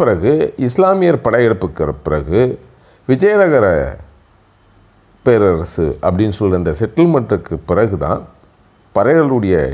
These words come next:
நிலங்கள் பிடுங்கப்பட்டது. ஆக, வடுகர்களுடைய நிலங்கள், வ-, வடுகர்கள் தான் பறையருடைய நிலங்களையும் சாம்பவர்களுடைய நிலங்களையும்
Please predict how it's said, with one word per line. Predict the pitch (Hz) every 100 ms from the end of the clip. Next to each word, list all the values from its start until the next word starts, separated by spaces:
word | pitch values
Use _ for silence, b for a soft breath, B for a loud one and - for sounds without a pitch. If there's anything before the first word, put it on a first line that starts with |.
| 71
நிலங்கள் | 98 127 127 101 -
பிடுங்கப்பட்டது. | 120 143 131 - 78 71 - - _ _ B B B B 156
ஆக, | 165 160 175
வடுகர்களுடைய | 135 196 214 208 180 170 147 131
நிலங்கள், | 120 139 156 135 82 104
வ-, | 110 113 95
வடுகர்கள் | 107 165 185 165 160
தான் | 151 208 180 131
பறையருடைய | 156 170 147 139 131 110
நிலங்களையும் | 123 131 120 113 170 156
சாம்பவர்களுடைய | 147 165 151 131 127 117 104
நிலங்களையும் | 101 117 113 101 95 123